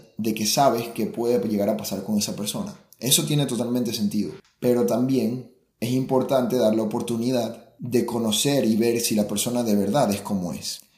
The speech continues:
Entonces, hay una gran diferencia entre juzgar a alguien apenas lo conoces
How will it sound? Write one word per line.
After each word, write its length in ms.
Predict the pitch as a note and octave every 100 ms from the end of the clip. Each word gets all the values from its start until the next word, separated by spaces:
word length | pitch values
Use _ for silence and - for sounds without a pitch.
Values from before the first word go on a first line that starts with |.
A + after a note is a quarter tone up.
| -
Entonces, 840 | A2 A2+ C3 G#2+ E2 - - - _ _ -
hay 160 | C#3 E3+
una 120 | E3
gran 200 | D#3+ D#3+
diferencia 560 | D#3+ D#3+ D3+ A2+ A#2+
entre 240 | A2+ G#2+ G#2
juzgar 480 | G2+ G2+ B2+ D3 -
a 240 | - C3
alguien 480 | G#2 F#2 F#2+ F#2+ F#2+ _ _ G#2+
apenas 400 | G#2 B2 B2 B2+
lo 100 | -
conoces 680 | C3 G#2+ - G#2 - -